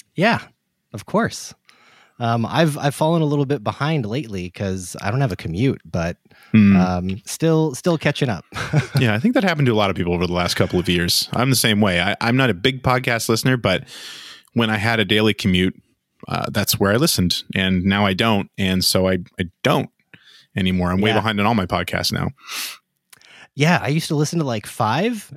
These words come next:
Speaker 1: and now I'm down to, like, one and, well, one being the Player One podcast, and then, like, kind of casually I'll listen to little things here and there, like an episode or two from different, uh, different shows. But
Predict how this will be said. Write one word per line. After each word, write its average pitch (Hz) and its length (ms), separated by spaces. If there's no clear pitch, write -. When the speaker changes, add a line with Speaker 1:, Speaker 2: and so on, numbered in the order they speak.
Speaker 1:
and 131 200
now 143 200
I'm 143 160
down 139 360
to, 131 420
like, 107 340
one 120 920
and, 104 560
well, 98 280
one 104 520
being 123 180
the 120 60
Player 120 240
One 113 160
podcast, 120 480
and 98 100
then, 104 120
like, 101 400
kind 107 160
of 98 100
casually 104 680
I'll 95 200
listen 95 420
to 87 360
little 120 420
things 107 340
here 107 240
and 98 160
there, 95 180
like 90 200
an 92 80
episode - 400
or 98 80
two 95 260
from 92 220
different, 85 480
uh, 85 180
different 95 320
shows. - 320
But - 400